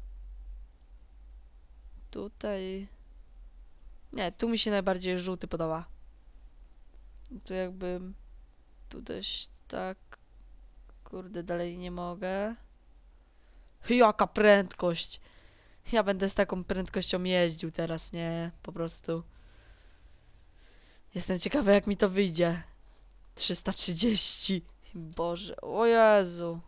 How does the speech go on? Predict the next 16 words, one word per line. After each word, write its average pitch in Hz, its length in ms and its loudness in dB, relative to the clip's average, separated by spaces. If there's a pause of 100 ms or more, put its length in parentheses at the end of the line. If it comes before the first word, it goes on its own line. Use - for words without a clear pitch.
(140)
ale 190 160 -6
mało 185 300 -2
miejsca. 180 760 -4 (2000)
Dobra. 170 720 -2 (560)
O, 160 160 -4
Markus. 180 640 0
<laughs> - 120 -16
Hehe. 220 300 -4 (1080)
O, 226 260 -2 (440)
kurde, 254 640 0
mało 254 360 2
miejsca. 233 840 0 (1200)
Tu 180 100 -8
będzie 175 280 -2
nawrót, 175 560 -2
kurde. 202 1040 -2